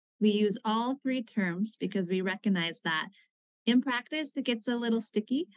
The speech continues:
and there's a lot of overlap and a lot of, um, kind of similarities between these definitions.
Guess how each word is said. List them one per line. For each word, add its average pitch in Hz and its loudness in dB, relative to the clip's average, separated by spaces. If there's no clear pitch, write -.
and 185 -2
there's 196 0
a 190 0
lot 190 -2
of - -4
overlap 226 2
and 190 2
a 180 -2
lot 180 -2
of, 170 -4
um, 180 -2
kind 190 2
of 175 -2
similarities 175 2
between 180 -4
these 165 -4
definitions. - 0